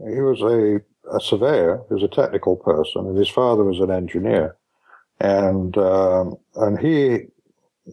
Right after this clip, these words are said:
he tried to change the mindset of his, uh, of his peers. Uh, he was funded by the Royal Societies, and so, you know, he had to be very careful, but he pointed out,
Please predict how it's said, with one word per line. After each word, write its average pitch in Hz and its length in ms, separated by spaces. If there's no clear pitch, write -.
he 127 140
tried 175 520
to 104 240
change 98 360
the 90 100
mindset 87 640
of 90 340
his, 85 420
uh, 80 340
of 110 100
his 98 140
peers. 95 460
Uh, 98 300
he 120 60
was 117 180
funded 139 420
by 95 200
the 87 120
Royal 101 240
Societies, 117 800
and 98 220
so, 107 500
you 120 60
know, 113 100
he 107 80
had 120 140
to 110 60
be 98 120
very 92 260
careful, 110 720
but 95 240
he 117 420
pointed 110 420
out, 95 420